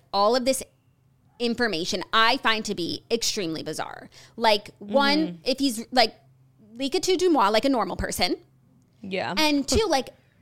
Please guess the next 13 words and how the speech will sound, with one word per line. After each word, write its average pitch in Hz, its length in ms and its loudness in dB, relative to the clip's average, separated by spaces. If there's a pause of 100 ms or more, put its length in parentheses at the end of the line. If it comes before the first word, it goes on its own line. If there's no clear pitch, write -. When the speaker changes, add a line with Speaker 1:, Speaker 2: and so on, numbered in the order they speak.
(360)
Speaker 1:
I 285 120 4
feel 339 140 0
like 302 140 4
other 311 220 2
celebrities 254 640 0
might 226 220 0
be 247 100 -2
like, 220 260 4 (320)
"Well, 226 420 0
I 208 120 4
don't 285 160 -2
know 208 160 0
that 185 360 0